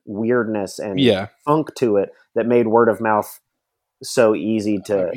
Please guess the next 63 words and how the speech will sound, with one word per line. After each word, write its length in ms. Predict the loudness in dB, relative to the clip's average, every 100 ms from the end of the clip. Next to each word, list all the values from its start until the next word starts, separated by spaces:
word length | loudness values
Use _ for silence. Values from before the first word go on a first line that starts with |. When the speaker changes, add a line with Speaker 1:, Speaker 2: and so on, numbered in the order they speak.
| -2
Speaker 2:
Game 240 | 0 0
of 120 | -2
Thrones 440 | 0 2 4 2 0
is 160 | -2
weird, 440 | 0 2 2 2 0
and 160 | 0
that's 200 | -2 -2
what 100 | -6
people 260 | -6 -4 -2
like 240 | -2 -4
about 360 | -2 -2 -2 -4
it. 160 | -8
You 120 | -6 -4
know, 180 | -4
it's 140 | -4 -2
Speaker 1:
People 80 | 0
Speaker 2:
like, 180 | 2
Speaker 1:
like 120 | 2 0
Speaker 2:
that's 380 | -4 -6 -8 -12 _
Speaker 1:
why 240 | -10 -4 -4
Speaker 2:
yeah. 60 |
Speaker 1:
it's 120 | -4 -10
quirky 480 | -8 -6 -6 -8
and 160 | -10 -4
that, 200 | -4 -4
like, 240 | -6 -6 -4
the, 240 | -4 -4 -6
the, 160 | -4 -4 -6
the 200 | -2 -2
brother 280 | 2 2 2
and 120 | 0
sister 360 | -6 -8 -6 -6
are 40 | -6
fucking 460 | -6 -6 -6 -10
and 120 | -12
then, 380 | -12 -14 -14 -12
and, 120 | -8 -2
like, 120 | -2
Speaker 2:
Right. 280 | -2 -6 -10
Speaker 1:
you 80 | -8
know, 80 |
like, 220 | -4 -2 0
they 100 | -2
like 320 | 2 2 2
all 160 | 2 2
of 100 | 0
that 160 | -2
nasty 280 | -2 -6 -4
Speaker 2:
And 80 | 2
there's 200 | 2 2
zombies, 600 | 2 2 4 2 0 0
and 80 | -2
it's 140 | 0
also 320 | 0 0 0
a 40 | -2
palace 420 | 0 2 2 -2
intrigue 480 | -6 -4 -2 -4 -4
thing. 320 | -4 -4 -4
You 100 | -4
know, 160 | -2 -2
it's 160 | 0
like, 200 | 2 4
Speaker 1:
Yeah. 360 | 2 0 -6